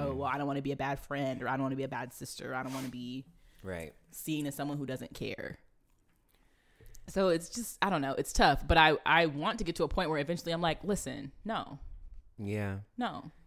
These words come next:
Speaker 1: you
Speaker 2: Yeah.
Speaker 1: can't." And it's not because I don't have it. It's just because you can't.
Speaker 2: Yeah, and I think
Speaker 1: And I, and I don't wanna have to feel bad about it.
Speaker 2: Yeah.
Speaker 1: You know?
Speaker 2: Yeah, I think,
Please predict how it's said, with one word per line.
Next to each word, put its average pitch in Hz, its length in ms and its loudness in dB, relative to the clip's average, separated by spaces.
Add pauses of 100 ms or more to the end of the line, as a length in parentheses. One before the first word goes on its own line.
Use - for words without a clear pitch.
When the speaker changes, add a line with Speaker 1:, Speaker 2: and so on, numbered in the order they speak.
Speaker 1:
you 175 120 -4
Speaker 2:
Yeah. 160 100 2
Speaker 1:
can't." 104 440 -2 (340)
And 190 80 4
it's 170 100 0
not 233 140 8
because 277 180 4
I 185 60 4
don't 156 160 0
have 180 240 0
it. 185 180 -4 (460)
It's 226 120 0
just - 140 0
because 254 200 6
you 214 60 0
can't. 180 280 -2 (440)
Speaker 2:
Yeah, 143 300 6
and 123 220 -2
I 143 100 -4
think 254 480 -2 (840)
Speaker 1:
And 254 120 -8
I, 254 60 -6 (260)
and 208 100 2
I 233 60 6
don't 285 140 6
wanna 277 120 2
have 262 80 -4
to 196 60 -12
feel 180 160 -2
bad 135 220 2
about 101 220 -6
it. - 140 -12 (160)
Speaker 2:
Yeah. 87 300 -2 (380)
Speaker 1:
You 214 100 -2
know? 226 180 0 (240)
Speaker 2:
Yeah, 117 320 6
I 120 140 4
think, 220 520 -2